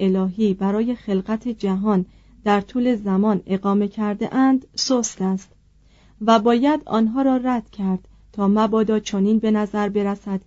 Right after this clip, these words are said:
که آیین کاتولیک بر پایهٔ استدلالاتی پوچ استوار شده است. توماس چنین نتیجه می‌گیرد که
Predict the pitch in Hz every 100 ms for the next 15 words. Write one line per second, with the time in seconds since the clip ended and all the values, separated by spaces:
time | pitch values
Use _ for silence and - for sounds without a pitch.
0 | - 190 185 - - - 202 208 233 240
1 | 240 233 190 185 190 190 220 233 - _
2 | _ - 202 202 196 - 208 202 247 240
3 | 247 - 196 - 202 190 190 196 196 214
4 | 220 190 190 - 254 247 - 240 233 -
5 | 240 233 240 196 185 180 185 185 - -
6 | _ _ _ _ _ _ _ _ _ _
7 | _ _ 262 247 277 320 - - 220 240
8 | 269 262 262 254 247 233 220 214 202 196
9 | - 208 190